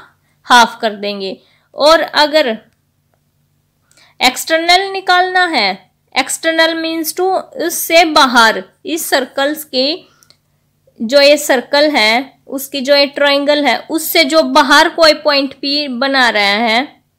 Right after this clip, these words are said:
एक्सटर्नल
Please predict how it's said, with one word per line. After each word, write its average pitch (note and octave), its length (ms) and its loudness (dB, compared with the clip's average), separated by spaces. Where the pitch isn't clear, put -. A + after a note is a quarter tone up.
एक्सटर्नल C4 640 -2